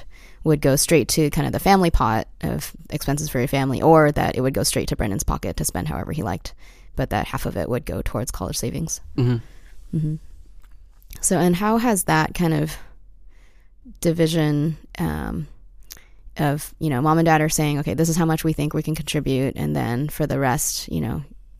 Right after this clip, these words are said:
Speaker 1: there's scholarships, you're gonna work some."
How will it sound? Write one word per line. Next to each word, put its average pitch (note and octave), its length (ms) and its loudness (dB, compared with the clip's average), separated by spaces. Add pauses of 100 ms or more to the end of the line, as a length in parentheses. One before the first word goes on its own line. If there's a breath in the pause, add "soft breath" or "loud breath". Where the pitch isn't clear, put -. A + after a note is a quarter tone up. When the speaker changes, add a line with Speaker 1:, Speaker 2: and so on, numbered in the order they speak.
(140)
Speaker 1:
there's A2+ 240 -2
scholarships, E3+ 1000 0
you're D3 160 -4
gonna C3+ 200 -2
work C#3+ 260 0
some." C#3+ 380 -2